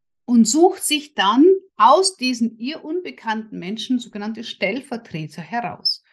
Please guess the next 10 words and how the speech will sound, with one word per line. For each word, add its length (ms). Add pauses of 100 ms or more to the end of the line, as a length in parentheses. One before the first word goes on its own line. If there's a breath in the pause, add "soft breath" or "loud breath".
(540)
Und 160
geht 220
dann 100
also 260
quasi 380
zu 140
einer 200
Person 540
ganz 300
intuitiv 760